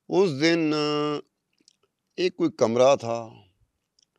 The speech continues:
उस कमरे में बाकायदा खावर मानिका पीर के तौर पे बैठा हुआ था और बुशरा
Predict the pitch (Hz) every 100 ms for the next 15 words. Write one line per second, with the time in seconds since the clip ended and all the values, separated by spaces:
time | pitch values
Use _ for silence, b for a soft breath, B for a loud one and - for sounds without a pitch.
0 | _ _ _ _ - 196 180 - 139 131
1 | 139 139 123 120 98 90 98 107 113 123
2 | 117 - 92 104 127 123 98 101 92 -
3 | 101 104 _ - 170 175 156 139 110 104
4 | 95 101 82 82 - 123 139 143 139 143
5 | 151 - - 123 131 139 104 139 - 156
6 | 156 160 156